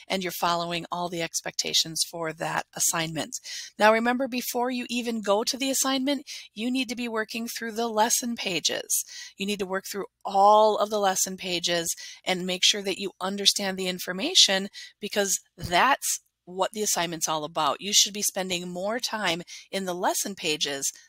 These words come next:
than you are completing the assignment, not the other way around. You're also gonna notice when you come here that there is an additional lab report. Now, if your school district has allowed you to have access to Google Documents,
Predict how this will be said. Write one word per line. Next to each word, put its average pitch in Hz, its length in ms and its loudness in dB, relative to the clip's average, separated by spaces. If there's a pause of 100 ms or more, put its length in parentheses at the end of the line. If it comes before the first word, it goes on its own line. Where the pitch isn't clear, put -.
than 185 220 0
you 175 200 -4
are 151 400 2 (160)
completing 147 440 -10
the 135 80 -10
assignment, 139 640 -6 (460)
not 165 280 2
the 165 120 0
other 156 120 0
way 151 140 -4
around. 135 460 -4 (460)
You're 202 140 2
also 277 240 4
gonna 269 200 -2
notice 190 340 0
when 175 100 -4
you 170 100 -6
come 175 240 -4
here 185 180 -8
that 185 200 -4
there 196 300 0
is 185 320 -2
an 185 120 -6
additional 208 760 2
lab 180 320 2
report. 185 520 -4 (440)
Now, 196 180 2
if 196 220 0
your 214 320 0
school 247 300 2
district 214 480 0
has 190 180 -4
allowed 185 440 -2
you 208 100 -8
to 202 80 -4
have 185 220 -2
access 180 480 0
to 208 120 -6
Google 185 300 -8
Documents, 202 720 -4